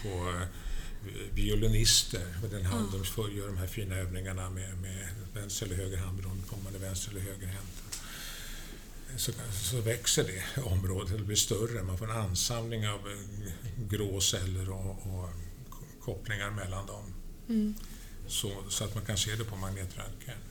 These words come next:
Speaker 1: Och samma sak gäller, eh, fokus- och koncentrationsövningar.
Speaker 2: Mm.
Speaker 1: Och, eh, man har också sett i någon studie att, eh, <clears throat> områden som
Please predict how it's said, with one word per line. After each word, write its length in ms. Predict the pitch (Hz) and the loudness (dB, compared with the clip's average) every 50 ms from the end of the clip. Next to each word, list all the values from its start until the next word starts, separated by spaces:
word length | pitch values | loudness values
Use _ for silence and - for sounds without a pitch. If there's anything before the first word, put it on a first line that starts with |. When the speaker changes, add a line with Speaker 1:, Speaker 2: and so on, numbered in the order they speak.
| - - - | -12 -10 -6
Speaker 1:
Och 100 | 117 107 | -4 -2
samma 240 | - 107 98 107 | -2 -2 -2 0
sak 300 | 107 - 131 113 - - | 0 -2 -2 -2 -4 -4
gäller, 160 | 113 104 101 101 | -4 -4 -4 -4
eh, 360 | 104 104 107 107 104 104 107 - | -6 -6 -6 -6 -6 -6 -6 -6
fokus- 520 | - - 117 90 - - - 117 - - | -6 -6 -6 -6 -6 -4 -4 -2 -2 -2
och 60 | 107 - | -4 -4
koncentrationsövningar. 1200 | - 107 90 - - - 104 101 - - 107 95 - 104 101 - - 104 107 107 - - - - - - - - - - | -6 -4 -4 -4 -6 -6 -6 -4 -4 -4 -4 -4 -4 -4 -6 -6 -6 -8 -8 -8 -8 -10 -10 -10 -10 -10 -10 -8 -2 2
Speaker 2:
Mm. 240 | 233 226 214 202 196 - - - - - - - - - - - - - - | 4 4 4 4 2 -2 -8 -10 -12 -12 -12 -12 -12 -12 -10 -10 -10 -10 -8
Speaker 1:
Och, 260 | - 98 95 92 92 - - - - - - | -6 -4 -4 -4 -4 -6 -8 -10 -10 -10 -8
eh, 180 | 101 98 98 98 | -6 -6 -4 -4
man 120 | 98 95 | -2 -2
har 120 | 104 104 101 | 0 0 0
också 240 | 101 101 - - 110 | -2 -2 0 0 0
sett 380 | - - 110 - - - - | 0 0 0 -4 -4 -6 -6
i 60 | 104 92 98 98 95 95 95 87 87 - - 123 101 87 120 107 107 | -8 -8 -8 -8 -8 -8 -8 -8 -8 -6 -6 -6 -6 -6 -4 -4 -4
någon 120 | 107 101 | -2 -2
studie 380 | - - - 107 95 95 95 98 | -2 -2 -2 -2 -4 -4 -4 -4
att, 300 | 95 90 - - - - | -4 -4 -6 -6 -6 -6
eh, 680 | 98 90 90 90 - - - - - 95 - - 120 113 | -6 -6 -6 -8 -8 -8 -8 -6 -4 -2 -2 0 0 2
<clears throat> 60 | 107 | 2
områden 400 | 98 95 92 95 98 98 101 95 | 2 2 2 0 0 0 0 0
som 260 | - - 98 92 90 | 2 2 0 0 -2